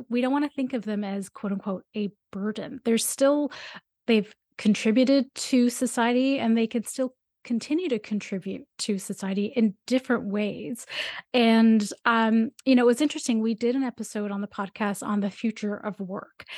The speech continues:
And I spoke with Lisa Taylor of the Challenge Factory, and she said, you know, people have this mindset of, "We need to, quote unquote, retire at sixty-five."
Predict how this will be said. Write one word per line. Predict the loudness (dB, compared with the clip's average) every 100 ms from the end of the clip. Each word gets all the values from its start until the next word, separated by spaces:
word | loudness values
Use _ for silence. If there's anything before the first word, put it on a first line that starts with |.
| -16 -14 -2
And | 0 2
I |
spoke | 2 2 2
with | 2 2
Lisa | 2 0
Taylor | -2 0 0 -2
of | -4
the | -6
Challenge | -6 -2 0 -2 -2
Factory, | -6 -8 -8 -4 -2
and | -2
she | -2
said, | -2 2
you |
know, | 4 4 0 -8 -14 -10
people | -4 -2 0
have | 0 2
this | 0 2
mindset | 0 0 -2 -6 -6 -6
of, | -6 -6 -10 -14 _ -4
"We | 2
need | 2 0
to, | -6 -2 2 2 -2 -6
quote | _ -4
unquote, | -4 -4 -6
retire | -6 -4 0 0 -2 -6
at | -14
sixty-five." | -12 -10 -6 -6 0 0 0 -6 -12 -14